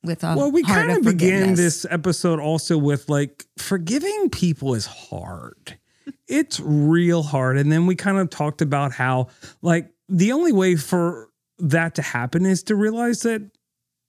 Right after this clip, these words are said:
Speaker 2: you've been forgiven, that
Speaker 1: Mm-hmm.
Speaker 2: you fall short, that you've sinned, that, uh, you've messed up. And so knowing that and believing that is the foundation to extending that forgiveness to others.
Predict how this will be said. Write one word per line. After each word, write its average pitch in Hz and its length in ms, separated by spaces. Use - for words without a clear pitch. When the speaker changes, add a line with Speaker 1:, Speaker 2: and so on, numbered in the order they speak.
Speaker 2:
you've 233 360
been 147 220
forgiven, 117 680
that 196 100
Speaker 1:
Mm-hmm. 143 180
Speaker 2:
you 247 180
fall 196 280
short, 113 540
that 151 180
you've 185 360
sinned, 113 680
that, 147 340
uh, 143 360
you've 214 440
messed 151 420
up. 110 260
And 160 160
so 190 160
knowing 226 460
that 156 360
and 165 140
believing 180 500
that 147 220
is 156 320
the 165 100
foundation 160 760
to 175 500
extending 156 580
that 139 180
forgiveness 139 560
to 143 360
others. 156 480